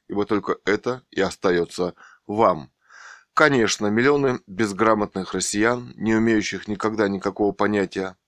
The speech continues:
не имеющих никогда никакого понятия о законности, родившиеся, живущие и вступившие с вашей,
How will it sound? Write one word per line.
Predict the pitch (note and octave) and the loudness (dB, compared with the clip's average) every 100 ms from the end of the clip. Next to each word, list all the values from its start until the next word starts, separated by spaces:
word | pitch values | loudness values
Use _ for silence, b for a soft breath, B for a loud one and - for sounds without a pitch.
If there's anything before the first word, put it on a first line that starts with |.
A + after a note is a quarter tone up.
| _ B B B B | _ B B B B
не | G#2+ A#2+ | 0 2
имеющих | B2+ B2+ A2 - G2 G#2 | 4 2 2 0 -6 -6
никогда | G2+ A2 G#2+ | -2 0 0
никакого | G2+ F#2+ G2+ G#2+ G2 | -2 -4 -2 0 2
понятия | G#2 G#2 F#2+ G2 | 0 0 0 -2
о | F2+ G2 | -2 -2
законности, | F#2+ G2+ G#2 F#2+ F2 - F#2+ - B B B B | -2 -2 0 -2 -4 -10 -12 -12 B B B B
родившиеся, | B2+ C3 C#3 - B2 A2+ - G#2+ - | 2 4 0 0 0 0 0 -2 -4
живущие | F#2+ A2+ A#2+ A2 - G#2 G#2 - | -4 0 0 -2 -4 -4 -4 -6
и | G#2+ | -8
вступившие | - - A#2 A#2 G2+ - F#2+ F#2 | -6 -4 -4 -2 -4 -2 -4 -4
с | - | 0
вашей, | G2+ F2+ F2+ | -2 -2 -8